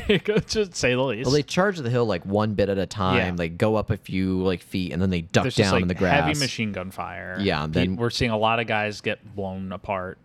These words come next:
Speaker 1: Uh, a lot of trees and insects jumping around.
Speaker 2: Yeah.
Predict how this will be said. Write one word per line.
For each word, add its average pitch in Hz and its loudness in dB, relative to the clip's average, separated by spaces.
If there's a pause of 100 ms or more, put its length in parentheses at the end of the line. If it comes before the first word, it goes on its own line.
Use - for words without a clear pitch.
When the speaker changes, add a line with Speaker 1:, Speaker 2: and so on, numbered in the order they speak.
Speaker 1:
Uh, 95 -8
a 98 -10
lot 98 -4
of 92 -12
trees 98 -6
and 95 -10
insects 98 -6
jumping 95 -10
around. 87 -14 (160)
Speaker 2:
Yeah. 82 -2